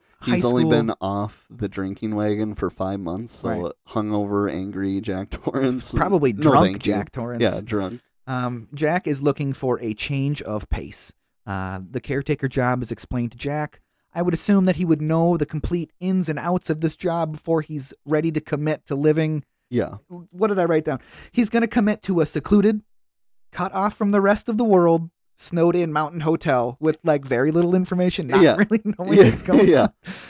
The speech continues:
Speaker 1: So that seemed implausible to me, but they do fill him in, I guess, and, uh, um, basically his responsibilities are to keep the hotel from falling apart.
Speaker 2: Yeah.
Speaker 1: That's, that's it.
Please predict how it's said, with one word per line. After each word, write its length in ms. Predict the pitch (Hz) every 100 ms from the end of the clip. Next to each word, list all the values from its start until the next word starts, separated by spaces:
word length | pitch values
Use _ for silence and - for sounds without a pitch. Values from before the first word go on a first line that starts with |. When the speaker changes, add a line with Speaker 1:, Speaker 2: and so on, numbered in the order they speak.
| -
Speaker 1:
So 100 | -
that 160 | 156 180
seemed 240 | - 180
implausible 600 | 156 156 147 131 127 127 127
to 80 |
me, 100 | 127
but 220 | 127 127 -
they 100 | 190
do 160 | 208
fill 260 | 214 185 190
him 120 | 156
in, 160 | 151 117
I 100 | 117
guess, 400 | 113 117 151 -
and, 220 | 113 113
uh, 300 | 113 98 123 - _ _ _ -
um, 480 | 131 120 117 123 110
basically 560 | 104 151 151 147 143 135
his 160 | 143 127
responsibilities 760 | - 123 113 113 107 101 104
are 60 | 104
to 80 | 101
keep 240 | 110 -
the 80 | 92
hotel 300 | 95 - 85
from 140 | 92
falling 240 | 85 73 76
apart. 260 | - - _ -
Speaker 2:
Yeah. 120 | 147
Speaker 1:
That's, 140 | -
that's 220 | - 131 -
it. 160 | -